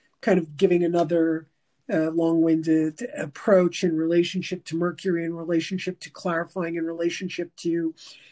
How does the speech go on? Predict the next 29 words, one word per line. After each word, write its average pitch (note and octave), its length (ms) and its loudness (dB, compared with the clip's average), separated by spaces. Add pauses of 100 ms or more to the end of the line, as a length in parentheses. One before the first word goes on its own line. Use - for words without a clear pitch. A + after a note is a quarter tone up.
(120)
exercises F3+ 840 4
you F3 120 4
can E3+ 200 0
do E3+ 300 6
to F#3 140 -12
clarify, E3+ 520 -2
which E3+ 220 -6
means E3 200 2
write E3+ 240 -4
things E3+ 240 -4
down E3 300 -4
clearly, F3 580 -2 (300)
make F3+ 220 6
sure G3+ 220 2
they're F3 140 2
clear F#3 320 2
in A3 160 4
you. E3+ 260 2 (360)
And G3 100 0
when F#3 140 6
they C4+ 180 8
are, F#3+ 420 2 (520)
you F#3+ 160 4
will F#3+ 100 4
see F#3+ 240 0
it F3+ 120 -2
change. G3+ 520 0 (400)
It, F#3 220 0 (160)
uh, F3+ 180 4